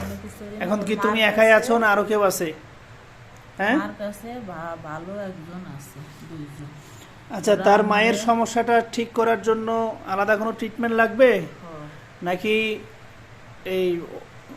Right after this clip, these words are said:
Speaker 2: ওনার উপরেই সব জিনকে ধরে
Speaker 1: না,
Speaker 2: নিয়ে এসে
Speaker 1: না।
Speaker 2: মেরে ফেলে, কেটে
Speaker 1: হবে
Speaker 2: তারপরে
Speaker 1: না,
Speaker 2: ঝাড়ফুঁক
Speaker 1: ওনার
Speaker 2: করে
Speaker 1: মারে
Speaker 2: দিলে হয়ে যাবে, বলো?
Speaker 1: ওনার মারে দেহাতে সরাসরি।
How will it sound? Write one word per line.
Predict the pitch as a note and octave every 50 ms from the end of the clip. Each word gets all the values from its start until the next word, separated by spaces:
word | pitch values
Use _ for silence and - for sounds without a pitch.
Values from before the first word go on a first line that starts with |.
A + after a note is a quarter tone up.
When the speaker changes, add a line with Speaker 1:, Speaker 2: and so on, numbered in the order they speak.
| -
Speaker 2:
ওনার | - G#3 G#3 G#3+ G#3+ A3
উপরেই | A3 G#3+ G#3+ A3+ A3 A3 A3+ A3+ A3+ A3+ G#3+
সব | - - G#3+ G#3+ F#3+ F#3
জিনকে | F#3 A3 G#3+ G#3 - A3 G3+
ধরে | F#3 G3 G3 G#3
Speaker 1:
না, | G3+ G#3
Speaker 2:
নিয়ে | G#3+ A3 G#3+
এসে | G#3 F#3+ -
Speaker 1:
না। | G#3 G3+
Speaker 2:
মেরে | G3+ G#3 G3+
ফেলে, | G3+ G#3+ G#3 G#3+ G#3+ G3+
কেটে | G#3 G#3+ G3 G#3 G3+ G3+ G3 F#3+ - - - - - - -
Speaker 1:
হবে | F3+ F#3+ G3+ G#3+
Speaker 2:
তারপরে | F#3+ F#3 F#3+ F#3 G3+ G3+
Speaker 1:
না, | G3+ F#3
Speaker 2:
ঝাড়ফুঁক | F#3+ G3 G3+ G3+
Speaker 1:
ওনার | G3+ G3+ G3+
Speaker 2:
করে | G#3 G#3
Speaker 1:
মারে | G3+ G3+
Speaker 2:
দিলে | G3+ G#3 G3+
হয়ে | F#3+ G3+ G3+ G3
যাবে, | G3 G3 F3+ F3+
বলো? | F3 F3+ F3 E3+
Speaker 1:
ওনার | E3 E3+ - - - - F#3+ G3 G3 G3
মারে | G3 G3 F#3+ F#3+ F#3+ F#3 F#3 G3 G3+ F#3+ F#3
দেহাতে | F3+ F3 F3 F3 E3+ E3 E3+ - - E3 D#3+ D#3+ D#3 D3+ D#3 D3+ D3 -
সরাসরি। | D#3 D3 C#3+ C#3+ D3 - - - C#3 C#3 D3+ - - - -